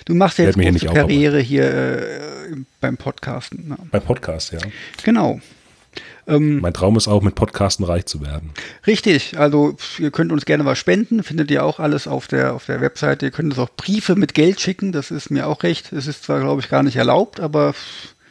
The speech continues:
Speaker 1: mich stört es nicht, wenn hier Geldscheine ins Haus flattern. Ähm, so eine Oculus Quest oder sowas hätte ich auch ganz gern. Also ich brauche noch, äh,
Speaker 2: <laughs>
Speaker 1: fünfhundertfünfzig Euro.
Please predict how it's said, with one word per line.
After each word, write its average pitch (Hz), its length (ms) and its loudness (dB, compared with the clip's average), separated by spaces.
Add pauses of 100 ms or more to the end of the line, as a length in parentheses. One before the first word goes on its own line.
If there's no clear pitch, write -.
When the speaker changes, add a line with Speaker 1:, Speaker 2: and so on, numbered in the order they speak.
(720)
Speaker 1:
mich 185 180 4
stört 170 240 2
es 143 120 2
nicht, 196 240 0
wenn 175 100 2
hier 165 140 2
Geldscheine 156 460 0
ins 143 160 -2
Haus 147 160 -2
flattern. 143 500 -2 (340)
Ähm, 123 380 -2 (240)
so - 140 -6
eine 131 320 0 (180)
Oculus 160 680 0
Quest - 400 0
oder 170 180 0
sowas 160 380 0
hätte 147 200 -2
ich 135 80 -6
auch 156 160 -2
ganz 156 240 -4
gern. 147 320 0 (520)
Also 139 180 -6
ich 123 120 -8
brauche 139 280 0
noch, 127 260 -2
äh, 127 300 0
Speaker 2:
<laughs> - 20 -14
Speaker 1:
fünfhundertfünfzig 175 760 0
Euro. 196 400 2